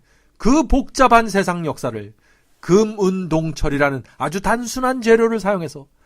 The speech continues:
각 나라의 특성에 맞게 신상을 보여주신 것입니다. 아주 복잡한 역사를 만화처럼 단순한 형태로 우리에게 제시해 주신 것이죠.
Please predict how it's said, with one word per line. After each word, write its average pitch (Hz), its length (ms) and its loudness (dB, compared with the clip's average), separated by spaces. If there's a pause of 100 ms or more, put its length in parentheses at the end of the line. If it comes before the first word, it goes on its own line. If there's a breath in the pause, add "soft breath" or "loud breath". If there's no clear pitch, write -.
(240)
각 196 300 4
나라의 185 560 2 (120)
특성에 262 560 -2
맞게 185 540 -4 (100)
신상을 190 920 -8 (120)
보여주신 120 600 -8
것입니다. 107 420 -20 (760)
아주 170 240 -2
복잡한 277 760 4
역사를 208 560 0 (320)
만화처럼 226 1040 -4
단순한 196 720 -6
형태로 160 580 -4 (120 soft breath)
우리에게 135 400 -4
제시해 120 400 -6
주신 107 260 -16
것이죠. - 380 -20